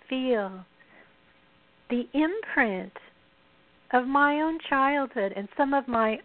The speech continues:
own experiences, and I have had many spiritual experiences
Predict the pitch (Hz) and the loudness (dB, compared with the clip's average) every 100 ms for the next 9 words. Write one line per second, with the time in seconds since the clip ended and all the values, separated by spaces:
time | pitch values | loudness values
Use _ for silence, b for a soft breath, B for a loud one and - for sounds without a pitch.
0 | - - 311 311 311 269 - - - 294 | -6 -6 -6 -10 -12 -16 -18 -20 -14 -10
1 | 302 320 302 220 - 190 170 196 202 226 | -8 -8 -8 -10 -6 -6 -4 -8 -6 -2
2 | 247 302 339 294 320 320 349 285 311 453 | 0 -2 -6 -6 0 2 2 -2 -4 -2
3 | 453 190 - B B B B B B _ | -4 -8 -12 B B B B B B _
4 | - - 226 196 196 196 180 185 - - | -6 2 4 2 -2 -6 -6 -8 -10 -4
5 | 208 190 180 180 - 196 196 | -2 -2 -4 -8 -6 -2 -2